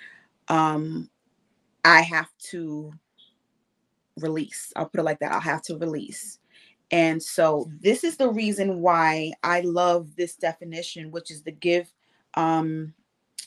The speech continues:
give fresh life or strength to and to revive it. 'Cause I'm gonna tell you something. So for those who love English 'cause I, I love the word English. I love this, this, the language of English, kind of,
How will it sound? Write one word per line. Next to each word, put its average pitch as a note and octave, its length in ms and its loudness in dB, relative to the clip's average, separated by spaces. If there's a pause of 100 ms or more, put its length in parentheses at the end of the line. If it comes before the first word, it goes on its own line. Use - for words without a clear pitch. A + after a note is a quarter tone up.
(360)
give F3 220 4
fresh - 380 0
life E3+ 260 2
or D#3+ 120 -8
strength F#3 640 -8
to D#3+ 160 -8
and D#3+ 200 -6
to F3 100 -10
revive D#3+ 540 2
it. F#2 180 -8 (1040)
'Cause G3 220 2 (260)
I'm A#3+ 100 8
gonna C4 120 0
tell B3+ 160 4
you A#3+ 120 -4
something. F3 540 -8
So G3+ 200 -4
for G#3+ 200 -8
those B3+ 540 -2 (120)
who G#3 480 -6 (280)
love F#3 300 4
English E3 360 -4
'cause E3+ 160 -8
I, E3 200 0
I E3 60 -2
love E3 220 0
the E3+ 80 -2
word E3 220 -4
English. D3+ 500 -10
I E3+ 80 6
love E3+ 180 6
this, D#3+ 260 -2
this, E3 220 -4 (140)
the E3 160 6
language D3+ 440 0
of - 120 -8
English, C3+ 380 -12 (500)
kind D#3 300 4
of, A2 140 -16